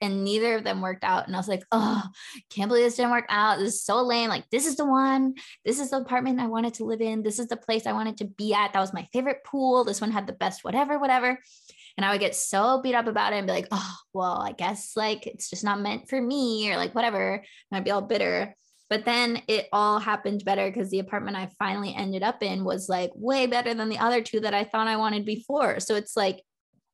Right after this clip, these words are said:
you can't really know those things in advance.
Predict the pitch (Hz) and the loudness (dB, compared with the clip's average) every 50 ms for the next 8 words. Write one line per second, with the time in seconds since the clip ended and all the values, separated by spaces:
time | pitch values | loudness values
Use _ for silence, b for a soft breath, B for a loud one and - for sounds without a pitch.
0 | _ _ _ - - - - 208 208 208 202 - 269 277 - - - 220 240 226 | _ _ _ -20 -18 -10 -6 -6 -4 -4 -2 0 0 0 0 0 -2 0 0 0
1 | 208 196 190 180 180 185 196 214 208 190 196 185 185 185 175 190 - - - 196 | -2 -2 -4 -2 -2 -2 0 0 0 0 0 0 0 0 0 -2 -4 -8 -8 -8
2 | 196 185 185 185 - - 190 180 185 175 - 185 185 185 202 226 233 - - - | -6 -6 -6 -6 -8 -8 -8 -8 -8 -6 -2 -2 0 0 0 -2 -4 -6 -8 -12